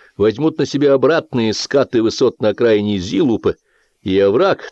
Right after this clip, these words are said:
то подступы к переправе будут закрыты". Кожин засмеялся, сказал: "Ясно, капитан.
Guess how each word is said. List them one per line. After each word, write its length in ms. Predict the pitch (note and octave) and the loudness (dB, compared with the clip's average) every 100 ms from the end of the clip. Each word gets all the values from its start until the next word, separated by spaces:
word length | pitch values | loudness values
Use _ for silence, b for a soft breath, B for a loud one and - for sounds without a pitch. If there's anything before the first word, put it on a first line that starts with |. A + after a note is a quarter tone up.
| - | -2
то 140 | A2 | -2
подступы 500 | - C#3 - - - | 0 -2 -2 -6 -8
к 80 | - | -6
переправе 420 | C3+ - B2 A#2 | -6 -2 0 0
будут 220 | G#2 F#2+ | 0 -4
закрыты". 400 | F2+ - G2 - _ _ _ _ _ _ _ _ _ _ _ _ | -2 -2 -4 -8 _ _ _ _ _ _ _ _ _ _ _ _
Кожин 320 | - F#2 F2 | -6 -4 -4
засмеялся, 640 | F2+ F2+ - F2+ F#2+ G#2 - | -4 -6 -4 -2 -2 -4 -8
сказал: 380 | - F2 E2+ - b b b b - | -4 -2 -4 -6 b b b b -2
"Ясно, 640 | A2 C#3 D3 C#3 D#3 C#3 | 2 2 2 -2 -2 -2
капитан. 640 | C3+ A#2+ A#2 F#2+ G2 F2 | -2 -2 -2 0 -2 -2